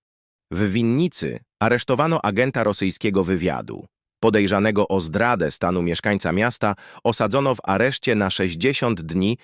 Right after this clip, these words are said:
w sądzie miejskim w Winnicy. Jak wynika ze śledztwa, mieszkaniec Winnicy za pośrednictwem jednego z posłańców przekazywał wrogowi lokalizację jednostek wojsk obrony terytorialnej w obwodzie.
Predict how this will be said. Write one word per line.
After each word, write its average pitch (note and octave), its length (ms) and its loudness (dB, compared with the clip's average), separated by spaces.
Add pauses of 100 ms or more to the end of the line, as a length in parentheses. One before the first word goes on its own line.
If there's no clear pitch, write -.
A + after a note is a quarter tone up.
(120)
w - 60 -8
sądzie B2 360 2
miejskim F#2+ 560 0
w D#2+ 160 -8
Winnicy. D#2 680 -4 (460)
Jak F2+ 200 0
wynika B2 360 0
ze G#2 120 0
śledztwa, - 600 -2 (380)
mieszkaniec A#2+ 560 0
Winnicy A#2 560 0
za A#2 140 0
pośrednictwem A2 880 0
jednego G#2 440 0
z - 60 -8
posłańców A#2 760 -4 (220)
przekazywał C3+ 600 2
wrogowi A2+ 480 2
lokalizację A2+ 880 0
jednostek G2+ 640 -2
wojsk A2 440 0
obrony G2 420 2
terytorialnej F#2+ 920 0
w - 80 -14
obwodzie. D2+ 640 -2